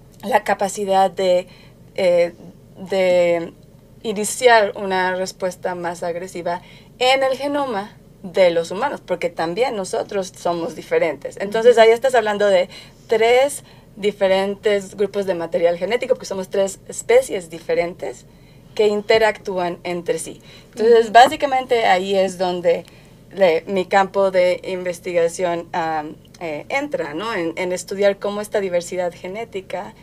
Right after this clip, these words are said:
Speaker 1: está afectando la transmisión de la enfermedad y puede explicar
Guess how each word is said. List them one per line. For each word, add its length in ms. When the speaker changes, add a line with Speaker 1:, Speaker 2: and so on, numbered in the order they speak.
Speaker 1:
está 380
afectando 560
la 160
transmisión 880
de 80
la 120
enfermedad 580
y 100
puede 360
explicar 720